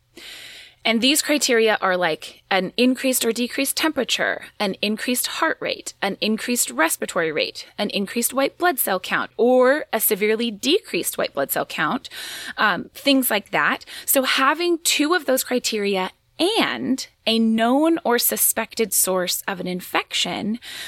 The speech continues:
would, in a lot of cases, rule people in. So th-, make us think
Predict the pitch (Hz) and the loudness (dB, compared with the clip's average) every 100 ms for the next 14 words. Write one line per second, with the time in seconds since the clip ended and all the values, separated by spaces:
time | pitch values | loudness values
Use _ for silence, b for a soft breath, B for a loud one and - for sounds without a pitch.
0 | B - 214 277 226 220 233 214 214 254 | B -6 2 4 4 2 0 2 4 4
1 | 311 - 214 202 185 185 - 180 180 240 | 2 -4 -4 0 0 0 -4 -8 -2 0
2 | 240 - 208 196 - 302 180 185 277 - | 0 -2 -2 -2 0 0 2 0 0 2
3 | 160 - - - 196 202 202 196 - 175 | 2 0 -6 -6 -2 0 2 0 0 -2
4 | 175 | -4